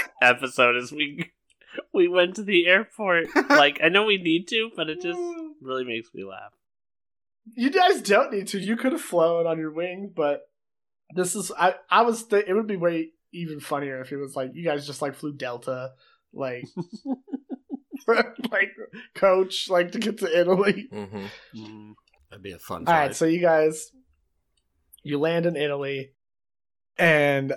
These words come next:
Speaker 1: you make it out to this small town. And, yeah, you pull up. Um, the, the way to get in, it's, like, off the, I don't know what the Italian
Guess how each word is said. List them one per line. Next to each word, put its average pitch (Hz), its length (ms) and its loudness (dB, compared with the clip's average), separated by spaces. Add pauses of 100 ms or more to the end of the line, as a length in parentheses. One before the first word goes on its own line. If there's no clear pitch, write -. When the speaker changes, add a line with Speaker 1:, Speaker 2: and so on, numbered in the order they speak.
(140)
Speaker 1:
you 156 180 0
make 147 200 2
it 143 60 2
out 131 160 2
to - 100 -8
this 135 120 -2
small 135 280 0
town. 123 400 -6 (760)
And, 156 480 0 (220)
yeah, 233 200 4
you 160 120 2
pull 170 200 4
up. 185 300 2
Um, 139 500 4 (1120)
the, 160 220 2
the 156 220 2
way 185 180 4
to 180 80 2
get 170 160 4
in, 175 220 6
it's, 175 120 -4
like, 143 220 0
off 151 260 2
the, 139 420 0
I 143 60 -2
don't 147 140 -2
know 139 160 -4
what 131 140 -6
the 131 100 -4
Italian 127 680 -6